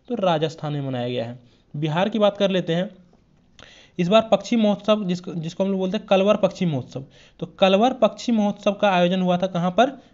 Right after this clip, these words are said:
बिहार में। बहुत इंपॉर्टेंट है, याद रखिएगा कि कलवर पक्षी महोत्सव का आयोजन इस बार कहाँ हुआ था? बिहार में। और बिहार में एक और जो है महत्वपूर्ण महोत्सव मनाया जाता है, देव सूरी महोत्सव। तो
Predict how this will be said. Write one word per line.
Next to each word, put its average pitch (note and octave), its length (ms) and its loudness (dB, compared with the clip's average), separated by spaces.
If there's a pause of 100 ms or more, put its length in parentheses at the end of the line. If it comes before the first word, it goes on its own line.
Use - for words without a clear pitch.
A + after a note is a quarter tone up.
(120)
बिहार E3 400 2
में। C#3+ 140 -2
बहुत E3+ 300 -4
इंपॉर्टेंट F#3 400 -2
है, G#3 60 0
याद F3 200 0
रखिएगा F3+ 360 0 (340)
कि F#3+ 80 -6
कलवर F#3+ 400 2
पक्षी A3+ 300 -2
महोत्सव G3+ 320 -2
का G3 100 0
आयोजन F#3 240 0
इस F3 120 -4
बार F3+ 120 0
कहाँ F3+ 240 -2
हुआ E3+ 200 2
था? G3 160 -4
बिहार D3+ 420 -2
में। B2 140 -4 (340)
और D#3 60 -4
बिहार F3 280 2
में G#3+ 120 2
एक G#3+ 120 -2
और G#3+ 300 2
जो G3 140 0
है A3 160 0 (100)
महत्वपूर्ण G3 480 -2
महोत्सव F3+ 320 0
मनाया F3+ 260 0
जाता F3 220 0
है, F#3+ 260 -2
देव G3+ 260 0
सूरी F#3+ 320 -2
महोत्सव। C#3 540 -4 (480)
तो F3+ 60 -4